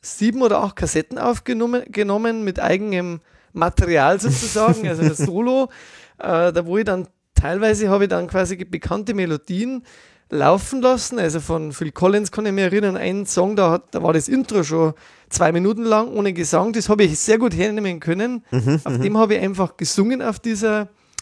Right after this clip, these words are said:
Speaker 2: Aha,
Speaker 1: Spur
Speaker 2: okay.
Speaker 1: und hab da meinen Text drauf gesungen.
Speaker 2: Mhm.
Speaker 1: Oder ich hab mir die Gitarre von meiner Tante genommen, konnte nicht drauf spielen, aber hab die dann benutzt zu Zupfen,
Speaker 2: Mhm.
Speaker 1: Klopfen und anderen Dingen. Und da hab ich, also ich glaub, sieben oder acht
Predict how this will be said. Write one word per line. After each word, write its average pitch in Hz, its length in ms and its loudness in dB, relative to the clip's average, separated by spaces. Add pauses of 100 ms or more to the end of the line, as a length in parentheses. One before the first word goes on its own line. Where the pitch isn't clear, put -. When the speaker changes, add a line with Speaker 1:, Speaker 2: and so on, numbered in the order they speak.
Speaker 2:
Aha, 110 500 2
Speaker 1:
Spur 220 180 6
Speaker 2:
okay. 139 160 6
Speaker 1:
und 196 120 -2
hab 185 180 0
da 220 80 -2
meinen 170 200 0
Text 190 260 -4
drauf 214 200 2
gesungen. 107 500 0
Speaker 2:
Mhm. 143 60 -2 (460)
Speaker 1:
Oder 170 200 4
ich 170 60 4
hab 185 140 4
mir 185 100 2
die 165 360 -4
Gitarre 185 420 2
von 220 120 0
meiner 175 240 2
Tante 196 360 0
genommen, 214 400 0
konnte 202 320 0
nicht 170 200 -4
drauf 151 180 2
spielen, 247 420 4
aber 196 180 4
hab 190 160 -2
die 208 100 -2
dann 175 200 2
benutzt 175 440 -2
zu 196 140 0
Zupfen, 262 720 -4 (160)
Speaker 2:
Mhm. 110 80 -4
Speaker 1:
Klopfen 254 600 2
und 208 140 -6
anderen 226 600 -2 (220)
Dingen. 233 340 0 (560)
Und 196 240 -2
da 175 100 8
hab 208 120 4
ich, 202 180 6
also 175 160 2
ich 180 40 -6
glaub, - 240 -4
sieben 233 400 -4
oder 190 180 0
acht - 520 -4